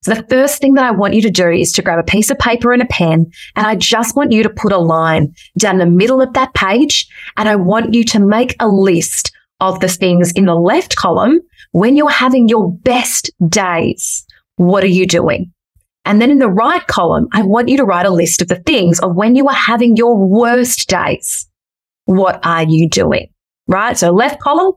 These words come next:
best days. What are the things that I love when I'm having my best days? Right column, what are the things that I'm doing when I have those days where I just want to flip a table and get out?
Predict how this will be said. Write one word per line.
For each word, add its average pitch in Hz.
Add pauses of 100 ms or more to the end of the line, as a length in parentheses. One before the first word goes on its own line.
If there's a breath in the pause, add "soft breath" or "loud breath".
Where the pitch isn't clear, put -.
best 208
days. -
What 202
are 220
the 214
things 214
that 180
I 175
love 196
when 190
I'm 180
having 180
my 160
best -
days? - (320 loud breath)
Right 254
column, 190
what 180
are 190
the 190
things 185
that 180
I'm 165
doing 240
when 208
I 196
have 185
those 175
days 160
where 160
I -
just -
want 170
to 160
flip 226
a -
table 240
and 202
get 202
out? -